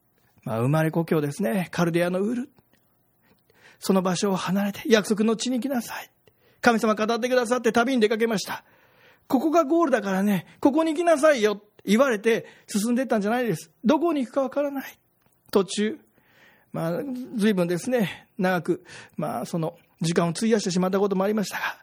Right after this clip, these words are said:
もう一度神様は言ってくださって、旅に出なさい。生まれ故郷を捨てて、約束の場所に行きなさい。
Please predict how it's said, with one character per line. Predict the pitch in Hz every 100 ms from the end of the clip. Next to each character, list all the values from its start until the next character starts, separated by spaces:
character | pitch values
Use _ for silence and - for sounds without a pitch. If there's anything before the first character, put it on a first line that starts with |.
| _
も | 240
う | 302
一 |
度 | 302
神 | 285 294
様 | 226 208
は | 160
言 |
っ | 196
て |
く | 247
だ | 240
さ | 208
っ | 202
て、 | - 190 - - -
旅 | - 156 165
に |
出 | 170
な | 175 175
さ | - -
い。 | 202 - - _ _
生 | 196
ま | 185
れ | 185
故 | 220
郷 | 214 254
を |
捨 | 220
て | - 247
て、 | - - _ _ _ _ _ _ _ _ _ -
約 | 185 160
束 | 180 190
の |
場 | 190 202
所 | 226
に | 220
行 |
き | 220
な | 302
さ | -
い。 | -